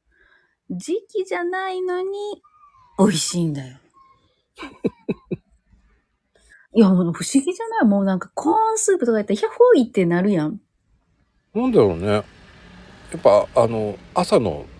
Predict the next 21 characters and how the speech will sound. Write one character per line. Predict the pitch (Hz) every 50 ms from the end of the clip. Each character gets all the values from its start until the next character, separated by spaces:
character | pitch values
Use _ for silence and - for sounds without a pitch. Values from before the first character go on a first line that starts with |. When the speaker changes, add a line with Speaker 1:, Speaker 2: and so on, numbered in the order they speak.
| - - - - - - - - - - - - - - - - - - - - - - - - -
Speaker 2:
バ | 143 156
イ | 156
キ | 147 - 110
ン | 95 90
グ | 82
と | - -
か | - 95 101
あ |
あ |
い | 104 101
う | 98
と | - 104
こ | - 104 101
ろ | 98
と | 95 - 92
か | - -
行 | - -
っ | -
て | - - - 90 -
も | - -
さ、 | - - -